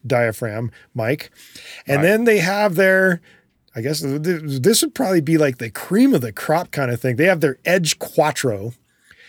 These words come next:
Speaker 1: and that is a four channel dual, dual diaphragm mic, which gives
Speaker 2: Right.
Speaker 1: you mid side and X Y, <laughs> along with, uh, bloom line and three hundred and sixty degree sound. It's
Speaker 2: Yeah.
Speaker 1: kind of a crazy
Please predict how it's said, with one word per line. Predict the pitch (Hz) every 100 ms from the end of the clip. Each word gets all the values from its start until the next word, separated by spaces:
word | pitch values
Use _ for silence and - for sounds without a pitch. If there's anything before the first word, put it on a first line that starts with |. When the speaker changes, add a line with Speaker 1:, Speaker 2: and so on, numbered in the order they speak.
| - -
Speaker 1:
and | 131
that | 139 160 170
is | - 151 139
a | 131
four | - - 208 220
channel | - 180 165 160 156 147 - _ 127
dual, | 101 185 196 202 196 196 - _ _ - 104 -
dual | 180 202 175 143 135 127 _ -
diaphragm | 160 147 147 131 139 123 120 117 117
mic, | 131 120 117 131 - _ _ _
which | 143 143 -
gives | 135 120 120
Speaker 2:
Right. |
Speaker 1:
you | 156
mid | 143 156 202
side | 170 - 170 170 160 147 156
and | 156 143 -
X | 151 127 -
Y, | 135 131 107 92 - - -
<laughs> | - - - - - - -
along | 143 151 156 151
with, | 143 127
uh, | 139 123
bloom | 117 160 175
line | 165 156 147 143
and | - 127 120
three | 147
hundred | 139 131
and | 117
sixty | - 135 139
degree | 127 120 120
sound. | - 120 104
It's | 123 -
Speaker 2:
Yeah. | 151
Speaker 1:
kind | 156
of | 131
a |
crazy | 120 139 131 131 120 110